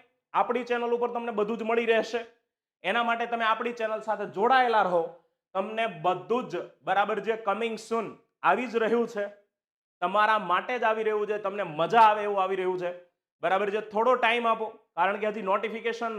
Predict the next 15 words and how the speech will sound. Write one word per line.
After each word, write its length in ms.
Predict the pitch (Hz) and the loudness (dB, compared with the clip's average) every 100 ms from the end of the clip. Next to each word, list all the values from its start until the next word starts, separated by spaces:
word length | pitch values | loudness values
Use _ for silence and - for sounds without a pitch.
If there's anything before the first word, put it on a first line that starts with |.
| 190 | -4
નથી 280 | 208 247 | -2 2
આવી, 260 | 240 202 98 - _ _ _ _ _ - | 4 4 -2 -14 _ _ _ _ _ 0
પણ 260 | 220 202 135 - _ _ _ _ _ | 4 4 0 -10 _ _ _ _ _
બહુ 460 | 143 135 214 277 339 | _ 2 6 6 4
જ 140 | 330 - | -4 -2
તગડું 340 | 277 269 277 233 | 0 0 4 4
આયોજન, 420 | 175 147 123 117 107 _ 139 | 4 2 -4 -12 -18 _ 2
બહુ 300 | 202 277 320 | 6 8 6
જ 180 | 320 - | -2 0
તગડું 380 | 262 269 269 | 0 2 4
આયોજન 340 | 247 254 254 262 | 6 6 2 0
તમારા 340 | 233 214 233 | 0 2 2
માટે 280 | 233 226 226 | 2 0 -2
ચાલુ 400 | 220 170 135 117 | -2 -2 -2 -8
છે. 120 | 107 | -16